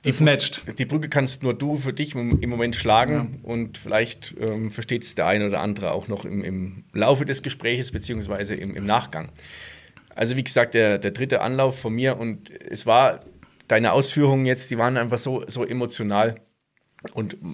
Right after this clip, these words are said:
Speaker 1: erklären das, erklären das, was du, was du machst und was du tust, weswegen ich's nicht übers Herz gebracht hatte, das zu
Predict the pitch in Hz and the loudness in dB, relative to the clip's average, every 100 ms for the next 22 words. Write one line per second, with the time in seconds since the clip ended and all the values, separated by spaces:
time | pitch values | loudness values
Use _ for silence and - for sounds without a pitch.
0 | - - - 110 117 117 101 - _ _ | -10 -10 0 2 4 2 -2 -6 _ _
1 | - 101 110 110 123 113 - _ - 117 | -8 -2 2 2 2 -4 -12 _ 0 2
2 | 117 - - 110 - 120 110 104 107 - | 2 -2 0 0 0 -6 -6 -4 -4 -4
3 | 110 104 107 - 107 104 - 104 117 107 | -6 -4 -4 -6 -6 -6 -8 -8 -8 -8
4 | - - - - _ - - - 104 107 | -12 -20 -20 -20 _ -20 -12 -8 -2 -2
5 | 107 - - 95 - 101 - 90 - 104 | -2 -4 -8 -8 -6 -6 -6 -6 -4 -4
6 | - 104 92 92 92 90 - - - - | -4 -8 -8 -8 -8 -6 -6 -8 -8 -8